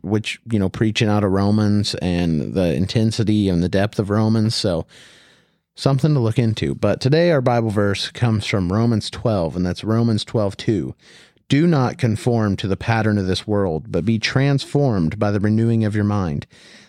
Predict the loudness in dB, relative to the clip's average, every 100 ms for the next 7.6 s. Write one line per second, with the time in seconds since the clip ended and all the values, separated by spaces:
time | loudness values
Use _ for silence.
0 | -4 0 2 2 2 0 2 2 2 2
1 | 2 0 0 -4 -2 0 0 -2 -2 0
2 | 0 0 0 0 -4 -12 _ -8 -2 0
3 | 0 0 0 2 0 -2 0 0 0 -2
4 | -4 -10 -4 0 0 0 0 0 0 -4
5 | -18 -20 _ -12 -2 2 2 2 0 -2
6 | _ _ _ -6 -6 -4 -2 0 0 -2
7 | -2 -8 -4 -4 -4 -8